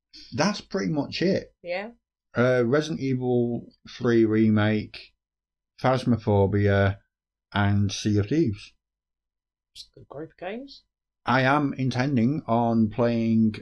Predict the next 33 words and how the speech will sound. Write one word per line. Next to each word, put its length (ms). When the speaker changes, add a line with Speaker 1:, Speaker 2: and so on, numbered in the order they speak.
Speaker 1:
Forza 460
next 260
month 300
as 120
well. 360
Speaker 2:
Yeah. 200
Speaker 1:
The 80
new 180
Forza 420
Horizon 520
five 360
is 180
being 280
released 360
next 240
month. 280
I 140
am 300
really 320
looking 300
forward 280
to 100
that. 220
Whether 240
the 100
P 180
C 220
can 140
actually 380
cope, 340
I 100
don't 220
know. 240